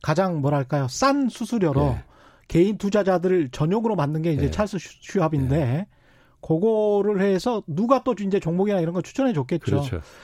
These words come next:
Speaker 1: 상당히 좀 무리한 <laughs> 투자를 하신 거네요.
Speaker 2: 그리고
Speaker 1: 어떻게
Speaker 2: 한국에서도
Speaker 1: 보면. 예.
Speaker 2: 육십오 세 넘어가면 그 벽을 박혀서 뭐 좀 낮춘다 합니다마는
Speaker 1: 음.
Speaker 2: 숙려제도라는 게 있잖아요.
Speaker 1: 그렇죠.
Speaker 2: 연세 많으신 분들
Speaker 1: 예.
Speaker 2: 고위험 상품에 대해서 다시 생각해보는 숙려제도가
Speaker 1: 음.
Speaker 2: 있는데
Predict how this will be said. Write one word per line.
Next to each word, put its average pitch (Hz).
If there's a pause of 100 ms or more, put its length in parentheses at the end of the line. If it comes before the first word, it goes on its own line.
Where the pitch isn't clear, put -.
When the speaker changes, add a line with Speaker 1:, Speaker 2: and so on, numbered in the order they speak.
(120)
Speaker 1:
상당히 294
좀 202
무리한 190 (340)
<laughs> -
투자를 190
하신 240
거네요. 139
Speaker 2:
그리고 147
Speaker 1:
어떻게 143
Speaker 2:
한국에서도 165
Speaker 1:
보면. 139
예. 117
Speaker 2:
육십오 120
세 120
넘어가면 98
그 90 (100)
벽을 104
박혀서 92
뭐 85
좀 92
낮춘다 92
합니다마는 87
Speaker 1:
음. 82
Speaker 2:
숙려제도라는 123
게 76
있잖아요. 76 (140)
Speaker 1:
그렇죠. 131
Speaker 2:
연세 95
많으신 87
분들 82 (280)
Speaker 1:
예. 135
Speaker 2:
고위험 110
상품에 95
대해서 85
다시 -
생각해보는 95
숙려제도가 123
Speaker 1:
음. 92
Speaker 2:
있는데 123